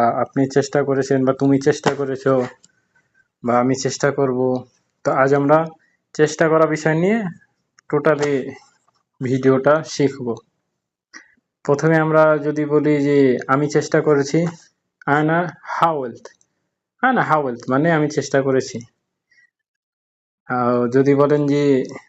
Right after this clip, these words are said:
আপনি চেষ্টা করেছেন, ইন্ত হাওয়ালত। ইন্ত, আনতা না, ইন্ত, ইন্ত হাওয়ালত। তুমি বা আপনি চেষ্টা করেছেন। যদি বলে আমি চেষ্টা করছি, আনা আহাওয়াল, আনা আহাওয়াল। আ-, আমি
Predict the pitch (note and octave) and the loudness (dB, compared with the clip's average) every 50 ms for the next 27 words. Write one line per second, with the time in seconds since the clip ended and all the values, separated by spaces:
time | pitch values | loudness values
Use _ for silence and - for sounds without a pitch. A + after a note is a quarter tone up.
0 | _ _ _ _ _ _ _ _ _ _ - - C3+ - - - D#3+ D3+ D#3 D#3 | _ _ _ _ _ _ _ _ _ _ -4 -2 -2 -2 0 0 0 0 0 -2
1 | D3 - - D#3+ D3+ D#3 D#3 D#3 D3+ D#3 D#3+ D#3 D#3 D#3 D3+ - - _ _ _ | -4 0 0 0 2 4 2 2 2 2 0 -2 -2 -4 -8 -12 -18 _ _ _
2 | _ _ _ _ _ _ - D#3+ F3 F3+ F#3 E3+ - - - - - - F#3 F3 | _ _ _ _ _ _ 2 2 4 4 2 0 -4 -10 -10 -8 -4 0 2 2
3 | D#3+ C3 A#2+ A2 A2 - - - _ _ _ _ _ - F3+ F3+ F#3 E3+ B2+ A2+ | 2 0 -2 -6 -8 -12 -20 -20 _ _ _ _ _ 0 2 4 4 4 0 -4
4 | - - - _ - - D#3+ E3+ E3 E3 D3 C#3+ D3 D3+ D#3 D3+ E3 F#3+ A#3 A#3 | -8 -14 -18 _ -4 -2 0 0 2 0 0 0 0 -2 0 0 0 0 0 -2
5 | A#3 - - - F#3+ F#3+ F#3+ D#3 C3 - - _ _ _ _ _ _ _ _ - | -6 -10 -6 0 2 2 2 2 0 -6 -12 _ _ _ _ _ _ _ _ -6
6 | F3 E3+ D#3 C#3 - - - - D#3+ D3+ C#3 B2+ A#2 A#2 - - - - - D#3+ | -4 -2 -2 -4 -4 -8 -2 0 0 0 0 -4 -12 -14 -18 -20 -16 -4 -2 0
7 | D#3+ E3+ E3 D#3+ D#3+ D#3+ D3+ D3 C#3 C3+ C#3 D3 C#3 - D3 C#3 - - C#3+ C3+ | 2 2 2 2 2 4 4 4 4 4 2 -2 -2 -2 -2 -4 -2 -2 -2 0
8 | C3+ B2+ B2+ A#2 - A#2+ A#2 A#2 _ - _ _ _ - - - - _ - C3 | 0 -2 -2 -2 -4 -6 -8 -8 _ -20 _ _ _ -20 -20 -20 -20 _ -4 0
9 | C3 D3 D3 C#3+ D3 D#3 D#3 D3+ D#3+ E3 D#3 D#3+ D#3 D3+ D3 C#3+ - D3+ C#3+ - | 2 2 4 4 4 4 2 2 0 0 0 0 0 0 -2 -2 -4 -6 -6 0
10 | - D#3 D#3 - - F3 F3 F3 F3 - - D3 C#3 C#3 C3+ C3+ C#3 _ - E3+ | 0 0 0 4 4 4 4 4 2 -2 0 2 2 2 2 0 -4 _ -2 0
11 | E3+ D#3 C#3+ B2+ C3 C3+ C3+ - - D#3 D#3+ D#3+ C3+ A#2 A2 - - _ _ _ | 0 2 0 0 2 0 0 2 4 4 4 4 2 0 -4 -6 -12 _ _ _
12 | _ - - F3+ F3 E3 D#3 C3+ C3+ C3 C3 A#2+ D3 C#3 C3+ B2 A#2 G2+ - _ | _ -4 0 0 0 2 0 0 2 2 2 2 2 0 0 -2 -4 -6 -8 _
13 | _ _ - D#3 E3+ _ _ _ _ _ _ _ _ _ _ _ _ _ _ _ | _ _ -10 -10 -10 _ _ _ _ _ _ _ _ _ _ _ _ _ _ _
14 | _ _ _ - - C#3 D3 E3 | _ _ _ -4 0 2 4 4